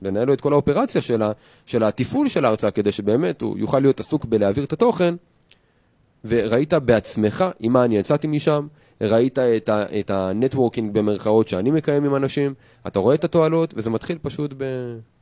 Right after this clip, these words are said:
"אהלן, מה קורה, מה העניינים?" במיוחד, תראה, לא אגיד לך שלי לא היה קל יותר, כי אתה ראית, רובם המכריע של האנשים הכירו אותי כבר מהתכנים שאני מפרסם, אז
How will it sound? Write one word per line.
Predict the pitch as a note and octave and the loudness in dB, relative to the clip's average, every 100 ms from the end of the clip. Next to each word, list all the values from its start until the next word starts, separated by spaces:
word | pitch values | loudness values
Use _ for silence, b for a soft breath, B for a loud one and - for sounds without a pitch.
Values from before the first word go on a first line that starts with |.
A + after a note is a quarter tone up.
| _ A#2 | _ -2
"אהלן, | C#3 C#3 C3+ - _ _ | 0 0 -2 -10 _ _
מה | A#2+ | -8
קורה, | A#2+ A#2 A#2+ A#2+ | -4 -2 -2 -4
מה | A#2+ A#2 | -4 -2
העניינים?" | A2 A2 B2 A2+ | 0 0 -2 -2
במיוחד, | G#2 A2 C3+ C3+ | -4 -4 -8 -10
תראה, | - C3+ F#2+ - - - _ - | -10 -8 -8 -12 -20 -20 _ -2
לא | A#2 | -2
אגיד | G#2+ - | -2 -6
לך | G#2 | -8
שלי | G#2+ G#2 | -4 -2
לא | G#2 | -2
היה | G2 | -2
קל | B2 | -2
יותר, | B2 A#2 | -2 -4
כי | G#2+ F#2 | -6 -8
אתה | F#2+ | -6
ראית, | F#2+ G2 D#2+ E2 F2 F2+ - - | -6 -6 -8 -8 -10 -14 -18 -12
רובם | G2+ F#2 G#2 | -6 -2 0
המכריע | G#2+ G#2+ G#2 | 0 0 -2
של | G#2+ G2 | 0 -2
האנשים | G2 F#2+ G2+ | -4 -4 -6
הכירו | - A2 | -2 -4
אותי | G#2 F#2+ | -4 -4
כבר | F#2+ F#2+ | -4 -2
מהתכנים | F#2+ F2+ G2+ G#2 | -4 -4 -4 -4
שאני | G2+ G2+ | -2 -4
מפרסם, | G#2 A2 G3+ E3+ | -4 -4 -2 -2
אז | A#2 | -4